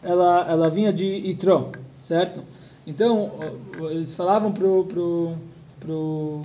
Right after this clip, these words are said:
pro Pinchas, aí o seu, o seu avô, é, materno, ele ficava, é, ele ficava, como fala, é, en-, en-, engordando bezerros pra, pra oferecer elas pra idolatria,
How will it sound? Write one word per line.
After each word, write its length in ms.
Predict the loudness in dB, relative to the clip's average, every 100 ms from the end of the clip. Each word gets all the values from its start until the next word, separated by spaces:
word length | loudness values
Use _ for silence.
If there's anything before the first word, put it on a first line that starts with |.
| -10
pro 120 | -8
Pinchas, 680 | -6 0 2 2 0 -6 -14 -18 -20 -18
aí 240 | -4 0 2
o 180 | 2 0
seu, 280 | 4 4
o 340 | 4 0 -2 -6
seu 280 | 2 4 4
avô, 480 | 6 6 6 2 -6 -16 -20 -20 -6
é, 320 | -2 2 2
materno, 500 | 0 0 4 4 4 -6 -12 -14 -12 2
ele 200 | 4 4
ficava, 640 | 2 2 4 4 4 2 -2 -4
é, 420 | -2 0 0 -2 -6 -14 -20 -18 -4
ele 120 | -4
ficava, 440 | -2 0 2 2 0
como 160 | -2
fala, 360 | 0 0 0 -4 -14 -18 -20 -16 -4
é, 200 | 0 2
en-, 140 | 0 -2
en-, 240 | -4 -4 -2
engordando 720 | 4 4 8 8 8 4 2 -6 -6 2
bezerros 680 | 4 8 8 8 4 -2 -10 -14 0
pra, 380 | 4 6 4 -4 -4
pra 280 | 2 6 6
oferecer 380 | 4 0 4
elas 200 | 4 4 4
pra 120 | 4
idolatria, 600 | 4 2 0 4 2